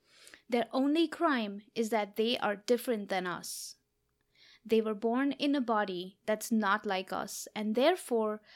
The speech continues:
we want to gawk at them and study them and acquire dominion over them. Animals in petting zoos are even worse off,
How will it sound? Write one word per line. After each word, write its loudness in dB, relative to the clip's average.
we 6
want 2
to -2
gawk 4
at -6
them -4
and -8
study 2
them -2
and -4
acquire 0
dominion 2
over -6
them. -10
Animals 4
in -2
petting 0
zoos -2
are -2
even 4
worse -2
off, 0